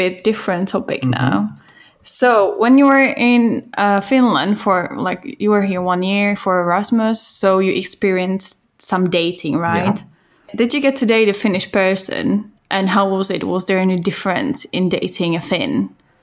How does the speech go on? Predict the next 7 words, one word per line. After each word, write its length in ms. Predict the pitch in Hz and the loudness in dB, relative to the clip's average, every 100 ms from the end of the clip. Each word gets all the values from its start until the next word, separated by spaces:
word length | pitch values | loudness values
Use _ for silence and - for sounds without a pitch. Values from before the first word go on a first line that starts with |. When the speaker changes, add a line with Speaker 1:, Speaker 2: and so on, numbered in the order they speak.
| _ _ _ _ _ _ - - | _ _ _ _ _ _ -18 -4
Speaker 1:
compared 420 | - 202 196 185 180 | 0 2 2 0 -2
to, 100 | 202 | -4
for 180 | 190 | -2
example, 600 | 175 175 180 185 175 131 - | -2 -2 -4 -2 -2 -2 -6
Spanish 800 | - - 180 - 165 - - - _ _ - _ | -8 -4 -4 -4 -4 -6 -8 -14 _ _ -20 _
or 260 | 180 165 - | 0 2 2
other, 340 | 180 175 165 | 0 0 -2